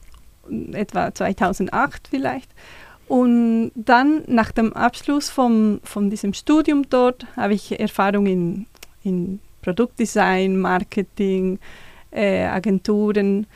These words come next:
Dann bin ich hier hingekommen und ich habe auch als, äh, mehr als Grafikerin in einer Firma gearbeitet, eine Softwarefirma, also unterschiedliche Sachen gemacht. Und,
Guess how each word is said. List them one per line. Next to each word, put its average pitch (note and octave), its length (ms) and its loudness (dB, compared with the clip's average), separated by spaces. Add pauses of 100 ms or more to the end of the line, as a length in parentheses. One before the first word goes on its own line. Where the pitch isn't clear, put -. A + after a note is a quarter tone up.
(220)
Dann G3+ 200 4
bin G#3+ 160 4
ich G#3+ 120 2
hier G#3+ 180 2
hingekommen A#3 840 2
und G3 120 2
ich - 140 -4
habe F3+ 280 0
auch F#3+ 160 -2
als, F#3 380 -4
äh, G3+ 240 -2
mehr G#3 260 0
als F#3+ 180 -2
Grafikerin B3 720 2
in A#3 140 4
einer G#3+ 240 0 (460)
Firma C#4 440 4
gearbeitet, A#3+ 760 2
eine F#3+ 400 -2 (260)
Softwarefirma, G#3 1200 0
also G3 220 -8
unterschiedliche B3 800 -2
Sachen G3 540 0
gemacht. F#3+ 500 -4
Und, G#3+ 540 -4